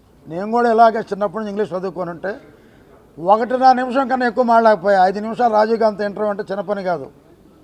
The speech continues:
కానీ ఒకటిన్నర నిమిషం కన్నా ఎక్కువ మాట్లాడలేక బయటకు వచ్చేసా సిగ్గుపడి, అటువంటి పరిస్థితి. కాబట్టి ఆ రోజు నారాయణ లాంటి నాయకుడు లేడు.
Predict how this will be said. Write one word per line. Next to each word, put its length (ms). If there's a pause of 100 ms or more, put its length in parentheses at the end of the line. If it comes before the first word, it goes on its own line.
(400)
కానీ 240 (120)
ఒకటిన్నర 460
నిమిషం 320
కన్నా 220 (220)
ఎక్కువ 260
మాట్లాడలేక 360 (600)
బయటకు 200
వచ్చేసా 320
సిగ్గుపడి, 380 (1080)
అటువంటి 340
పరిస్థితి. 380 (380)
కాబట్టి 220 (120)
ఆ 100
రోజు 220
నారాయణ 360
లాంటి 240 (100)
నాయకుడు 340 (120)
లేడు. 200